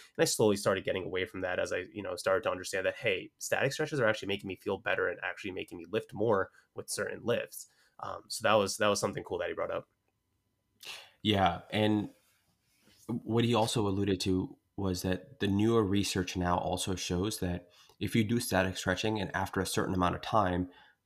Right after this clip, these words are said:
Speaker 2: the, whatever the, the negative effects from that, I mean, they're counteracted and, and they're null at that point. But to your, what you just mentioned about if the individual feels better, that is such a powerful thing.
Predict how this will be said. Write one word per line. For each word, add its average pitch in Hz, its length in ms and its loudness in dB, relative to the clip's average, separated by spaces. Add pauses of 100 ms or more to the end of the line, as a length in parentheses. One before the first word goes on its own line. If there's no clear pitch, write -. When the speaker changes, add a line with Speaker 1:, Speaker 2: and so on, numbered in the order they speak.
(140)
Speaker 2:
the, 92 320 4
whatever 104 300 2
the, 117 160 -2 (160)
the 92 160 -2
negative 95 440 2
effects 92 340 -4
from 92 240 2
that, 101 300 0 (280)
I - 60 -6
mean, 92 140 2
they're 90 140 0
counteracted 87 680 -2
and, 87 180 -6
and 90 300 -2 (100)
they're 92 140 2
null 87 260 2
at 80 120 -6
that 82 200 -8
point. 90 260 -8
But - 180 0 (400)
to 160 100 6
your, 226 320 -2
what 117 160 2
you 175 100 4
just 147 220 2
mentioned 98 320 0
about 90 240 -4 (180)
if 143 240 2
the 185 160 0
individual 107 560 2
feels 98 540 -4
better, 90 400 -8 (440)
that 113 220 4
is 226 140 -4
such - 340 -2
a 117 160 -2
powerful 101 880 0 (160)
thing. 95 280 -6